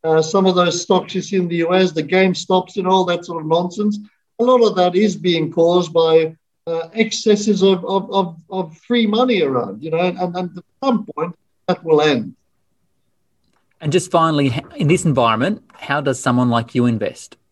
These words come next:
Speaker 1: Look, 'cause the, the, the funny thing is, even though the Australian dollar mar-, uh, uh, Australian share market's at a record high,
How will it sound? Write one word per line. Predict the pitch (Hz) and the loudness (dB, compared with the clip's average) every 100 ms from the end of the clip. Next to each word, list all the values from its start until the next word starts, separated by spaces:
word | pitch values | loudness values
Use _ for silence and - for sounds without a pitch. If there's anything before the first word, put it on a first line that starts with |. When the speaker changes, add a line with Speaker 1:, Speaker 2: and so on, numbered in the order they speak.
| _ _ _ _ _ _ _ _ _ - | _ _ _ _ _ _ _ _ _ 0
Speaker 1:
Look, | 349 349 | 0 2
'cause | 330 269 | 0 0
the, | 359 - | -4 -4
the, | 302 | -2
the | 302 | 0
funny | 285 339 339 320 | -2 0 2 2
thing | 277 254 220 | 4 4 6
is, | 202 190 - | 4 0 -2
even | 254 247 240 | 0 2 4
though | 208 | 2
the | 185 180 | 2 -4
Australian | - 196 185 175 175 | 0 0 0 -2 -4
dollar | 180 175 | -2 -2
mar-, | 170 170 165 | 0 -2 -2
uh, | 170 180 165 - | -6 -6 -8 -6
uh, | 185 185 | -4 -2
Australian | 185 - 180 170 | -2 0 0 0
share | 170 175 165 | -4 -2 0
market's | 165 160 160 - | 0 -2 -4 -4
at | 156 | 0
a | |
record | 165 160 151 131 | 0 0 -2 -2
high, | 165 175 175 175 | 0 2 2 0